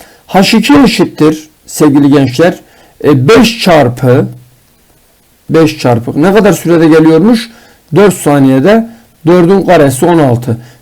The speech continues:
Beş çarpı on altı ne yapar? Seksen. İki yüz kırk beşten sekseni çıkaralım.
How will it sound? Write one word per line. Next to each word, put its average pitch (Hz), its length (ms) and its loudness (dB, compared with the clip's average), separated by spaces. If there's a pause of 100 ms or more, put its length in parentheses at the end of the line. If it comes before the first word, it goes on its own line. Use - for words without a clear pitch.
Beş 208 220 2
çarpı 160 320 0
on 160 60 2
altı 160 260 0
ne 190 60 0
yapar? 185 340 -2 (260)
Seksen. 135 580 -2 (320)
İki 254 240 -2
yüz 226 180 0
kırk 196 260 -4
beşten 190 480 0 (240)
sekseni 160 560 -2
çıkaralım. 143 560 0